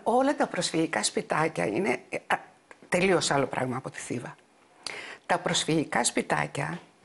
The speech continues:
που ο ένας, ρε παιδί μου, ζούσε σαν να ζούσε μέσα στο σπίτι του άλλου.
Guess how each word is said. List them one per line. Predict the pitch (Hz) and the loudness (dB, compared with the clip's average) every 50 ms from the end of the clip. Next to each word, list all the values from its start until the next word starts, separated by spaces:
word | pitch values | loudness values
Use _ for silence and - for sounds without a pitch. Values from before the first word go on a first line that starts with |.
| - - _ _ _ _ - _ - - | -20 -20 _ _ _ _ -20 _ -20 -8
που | - - 202 190 - - 185 | -2 0 2 2 2 4 4
ο | 190 214 | 4 4
ένας, | 233 262 294 294 254 | 6 4 4 4 2
ρε | 220 | 0
παιδί | 214 202 180 170 196 208 220 | 2 2 2 2 4 2 2
μου, | 233 247 240 | 4 2 2
ζούσε | 202 208 233 233 - - 240 233 233 - - - - - - - | 2 0 2 2 2 4 4 4 4 4 2 -2 -8 -20 -14 -4
σαν | - - - 226 269 | -2 0 2 2 4
να | 254 247 | 4 4
ζούσε | 208 226 262 247 - 240 | 4 2 2 2 2 2
μέσα | 233 254 247 - 233 | 2 2 0 0 -4
στο | - - 220 | -4 -2 -4
σπίτι | - - 262 240 226 233 | -2 0 0 0 0 0
του | 233 - 226 208 | -2 0 2 4
άλλου. | 202 190 156 143 147 - | 4 4 2 0 -4 -4